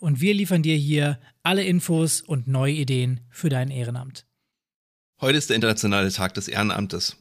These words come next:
Speaker 2: und das ist natürlich für uns ein super Anlass, mal wieder sich mit dem Thema Ehrenamt zu beschäftigen.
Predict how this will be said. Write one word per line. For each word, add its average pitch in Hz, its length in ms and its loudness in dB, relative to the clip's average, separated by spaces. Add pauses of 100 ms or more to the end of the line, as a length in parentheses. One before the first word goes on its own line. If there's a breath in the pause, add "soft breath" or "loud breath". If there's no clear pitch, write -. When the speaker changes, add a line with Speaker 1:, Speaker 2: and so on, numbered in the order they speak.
Speaker 2:
und 98 100 -6
das 104 160 0
ist 127 80 -2
natürlich 143 500 0
für 120 120 0
uns 135 160 -2
ein 123 100 2
super 202 380 -2
Anlass, 147 400 0
mal 104 240 -2
wieder 156 180 -2
sich 117 220 -6
mit 101 100 -4
dem 95 140 0
Thema 98 240 -2
Ehrenamt 175 420 -2
zu - 100 -8
beschäftigen. - 520 -14